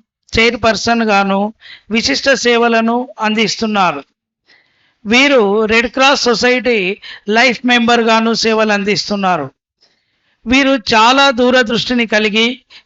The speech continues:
ఏ పనిలోనైనా ప్లానింగ్ ఉండాలని, పంక్చువాలిటీ, డెడికేషన్ మరియు జవాబుదారీతనములను కలిగి ఉండాలనే నైజం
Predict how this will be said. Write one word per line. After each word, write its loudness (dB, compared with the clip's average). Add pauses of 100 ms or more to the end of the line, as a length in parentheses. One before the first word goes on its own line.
ఏ 4
పనిలోనైనా 2 (360)
ప్లానింగ్ 2
ఉండాలని, 2 (500)
పంక్చువాలిటీ, 0 (520)
డెడికేషన్ 0 (380)
మరియు 2 (280)
జవాబుదారీతనములను 2
కలిగి -2
ఉండాలనే 2
నైజం -4